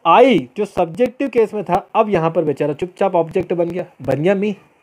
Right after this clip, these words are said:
आ गई बात समझ में? अरे बन गया मी। ये होता है passive voice में ऐसा अक्सर, जो हम लोग पढ़ रहे थे वो यहाँ पर apply कर दिया। अब एक बहुत ही बेहतरीन वाला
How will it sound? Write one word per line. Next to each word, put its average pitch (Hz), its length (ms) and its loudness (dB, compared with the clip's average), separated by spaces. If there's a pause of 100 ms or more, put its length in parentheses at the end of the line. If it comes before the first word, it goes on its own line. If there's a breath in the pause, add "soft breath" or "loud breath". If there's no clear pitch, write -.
(1800)
आ 127 100 -2
गई 190 120 8
बात 233 120 8
समझ 247 220 4
में? 277 140 2 (580)
अरे 180 100 0
बन 156 180 2
गया 254 120 6
मी। 254 220 0 (880)
ये 131 180 0
होता 131 260 0
है 131 200 -2 (360)
passive 131 320 -4
voice 135 340 0
में 135 180 2
ऐसा 135 380 0
अक्सर, 127 340 0
जो 117 200 4
हम 151 120 4
लोग 165 160 4
पढ़ 135 120 4
रहे 160 160 6
थे 220 120 0
वो 175 160 0
यहाँ 143 160 0
पर 185 140 2
apply 123 260 -2
कर 117 160 -8
दिया। 104 240 -16 (1200 soft breath)
अब 208 180 6
एक 240 160 6
बहुत 185 380 2
ही 240 80 0
बेहतरीन 170 560 -2
वाला 196 480 2